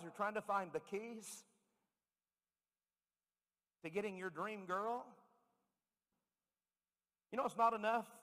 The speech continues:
to feel loving toward one another. Do you know the heart and mind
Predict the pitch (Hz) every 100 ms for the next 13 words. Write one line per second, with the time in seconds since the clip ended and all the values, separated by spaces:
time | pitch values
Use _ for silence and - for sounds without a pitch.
0 | - - _ _ _ 180 208 214 185 190
1 | 214 220 220 208 - 190 208 180 202 208
2 | 202 220 214 165 196 233 170 170 185 226
3 | - 165 160 180 208